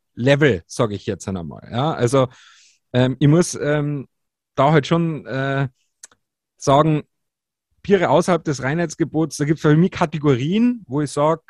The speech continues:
äh, da teile ich die ein. Und das ist mal als allererstes mal zum Beispiel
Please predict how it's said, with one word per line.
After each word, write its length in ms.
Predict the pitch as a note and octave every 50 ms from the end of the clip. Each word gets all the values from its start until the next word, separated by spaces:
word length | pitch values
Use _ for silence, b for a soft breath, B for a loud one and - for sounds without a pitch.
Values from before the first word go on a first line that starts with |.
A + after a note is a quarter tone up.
| - - - -
äh, 560 | - C3 C#3 C#3+ C#3+ D3 C#3+ D3 C#3+ C#3+ C#3+ C#3 - _ _ -
da 120 | - C#3 C3
teile 240 | - C3+ C3 D#3 F3
ich 140 | E3 - -
die 180 | D#3 C#3 - -
ein. 240 | G#2 A2 B2 B2
Und 180 | A2 A2+ A#2+ -
das 140 | D3 C#3+ -
ist 140 | F#3+ D#3+ -
mal 260 | E3+ D#3 D#3+ E3 D3+ B B B B B B
als 160 | - C3 C3
allererstes 560 | - - B2+ D3 D#3 C#3 C#3+ D3 C#3 - C#3+ C3+
mal 160 | C#3 C3+ C3
zum 140 | - - -
Beispiel 640 | A2+ B2+ C3 - - - - C3+ C3 B2+ B2+ B2+